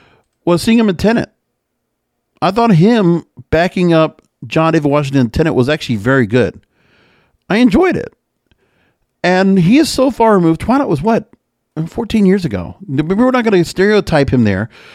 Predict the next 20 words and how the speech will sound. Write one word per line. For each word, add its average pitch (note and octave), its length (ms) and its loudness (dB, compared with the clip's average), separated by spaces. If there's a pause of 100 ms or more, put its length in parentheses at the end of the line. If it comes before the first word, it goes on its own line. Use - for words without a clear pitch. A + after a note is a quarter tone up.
(100)
He G#3 180 2
did G#3 220 0
get A3+ 100 0
himself D#3 340 0
in C#3+ 80 2
incredible C3+ 460 0
shape C3+ 320 -2
for F#2 240 -6
it. - 140 -8 (760)
And E3+ 160 0
I E3 120 2
think G#3 260 -4
the D3+ 80 0
best D#3 300 -2
thing F3 100 -4
they D3 120 2
did C#3 360 0
with C3+ 80 -2
the A#2+ 80 -2
trailers, C#3 640 0